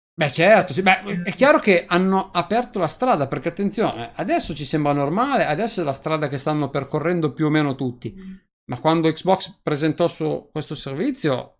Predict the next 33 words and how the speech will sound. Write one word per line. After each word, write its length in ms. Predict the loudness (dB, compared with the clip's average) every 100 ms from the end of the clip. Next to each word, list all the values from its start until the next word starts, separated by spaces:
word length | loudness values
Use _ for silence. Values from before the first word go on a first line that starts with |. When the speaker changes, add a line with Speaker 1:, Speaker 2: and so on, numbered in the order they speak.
| _
Speaker 1:
la 100 | -8
gente 640 | -2 0 0 0 -2 -4 _ -18 -6 -2 0 2
Speaker 2:
Sono 160 | 0 2
pazzi, 440 | 2 2 -2 -8
sono 140 | 0 2
pazzi. 120 | 2
Speaker 1:
"Oddio, 340 | 4 6 8
ma 140 | 6 4
cosa 160 | 4
vogliono 320 | 6 6 6 4
fare? 380 | 4 2 4
Ma 100 | 4
non 140 | 4 4
funzionerà 480 | 0 0 2 2 2
mai, 340 | 0 0 0
ma 160 | 0 -2
sì, 380 | -4 -4 -2
ma 180 | 0 0
va", 160 | 2 2
lo 160 | 2
streaming 560 | 0 0 2 2 2 2
dei 140 | 2
videogiochi. 480 | 2 0 0 0 0
Solo 340 | 0 2 4 4
chi 120 | 2
aveva 200 | 2 2
un 160 | 0
po' 160 | 2 0
più 160 | 2 0
di 420 | 2 0 0 -10 _ _ _ -4
lungimiranza 960 | 4 4 4 2 4 4 2 0 -2
ha 60 | -2
capito, 720 | -4 -4 -4 -4 -8 -10 -14